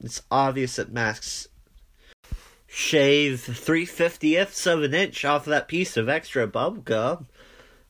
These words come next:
Um, just, I think that's a very, very great perspective of it all. Should government be shutting <laughs> down church?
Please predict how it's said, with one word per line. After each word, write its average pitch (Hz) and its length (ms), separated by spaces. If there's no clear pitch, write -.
Um, 110 680
just, - 320
I 120 80
think 120 180
that's 117 220
a 113 80
very, 107 340
very 101 360
great 104 360
perspective 127 760
of 110 200
it 110 120
all. 107 380
Should 151 340
government 143 520
be 113 100
shutting 170 320
<laughs> 113 80
down 151 300
church? - 500